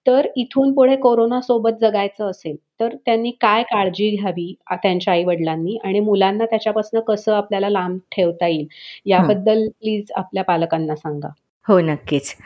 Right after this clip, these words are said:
Speaker 2: हे दोन वर्ष अतिशय आपल्यासाठी सर्वांसाठी कठीण वर्ष होती. आता सध्या बारा वर्षाच्या पुढील मुलांकरता व्हॅक्सिन अव्हेलेबल आहे.
Speaker 1: हो.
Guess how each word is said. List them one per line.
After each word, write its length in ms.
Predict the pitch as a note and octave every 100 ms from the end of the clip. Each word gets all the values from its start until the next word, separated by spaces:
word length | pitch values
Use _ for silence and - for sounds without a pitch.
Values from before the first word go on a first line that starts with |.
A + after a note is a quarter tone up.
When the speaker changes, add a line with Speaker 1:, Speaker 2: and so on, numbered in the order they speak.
| - - G3
Speaker 2:
हे 200 | F#3 F3+
दोन 240 | F3+ F#3
वर्ष 340 | F3+ F3 -
अतिशय 680 | F#3+ F#3 E3 - F3+ - F#3+
आपल्यासाठी 640 | F3 - F3 F3 F#3 - F#3+
सर्वांसाठी 680 | G3 F3+ G3+ A3+ G#3+ G3 G3+ _ _
कठीण 360 | - F#3+ - C4+
वर्ष 340 | A3+ E3+ -
होती. 320 | F3 D3+ - C3 - _
आता 400 | F3 - A3 A#3
सध्या 420 | - G3 E3+ G#3+ A3
बारा 420 | A3 E3 E3+ G3+
वर्षाच्या 580 | G#3 G3 A3+ G#3+ A3 A3
पुढील 420 | A3 G#3 G#3 A#3+
मुलांकरता 840 | A3 G#3+ A3 A3 A3 G3+ G#3 G#3+
व्हॅक्सिन 400 | G3 F#3 - G#3
अव्हेलेबल 480 | F#3+ F#3 F3 E3+ F3
आहे. 260 | D#3 C#3+
Speaker 1:
हो. 440 | A#3+ - G#3+ G3